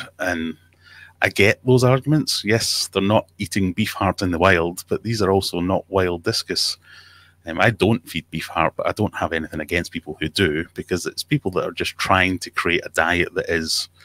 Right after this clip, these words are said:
um, nutritionally beneficial. If you just fed them everything they found in the wild, that would be very hard to do.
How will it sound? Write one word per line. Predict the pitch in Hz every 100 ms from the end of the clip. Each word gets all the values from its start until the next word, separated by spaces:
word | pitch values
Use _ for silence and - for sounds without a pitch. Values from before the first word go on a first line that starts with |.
| - _ _ _ _ _ _ _
um, | - 78 76 76 71 _ _ _ _ _ -
nutritionally | 92 90 - 101 - 92 85 80 73 _
beneficial. | 87 85 104 95 76 71 - _ _ _ _ _ _ _ -
If | -
you | 90
just | 110 -
fed | 104
them | 87
everything | 87 80 -
they | 78
found | 92 87
in | 78
the | 80
wild, | 85 80 78
that |
would | -
be | 80
very | 76 87 80
hard | - 78 78
to | -
do. | - 85 73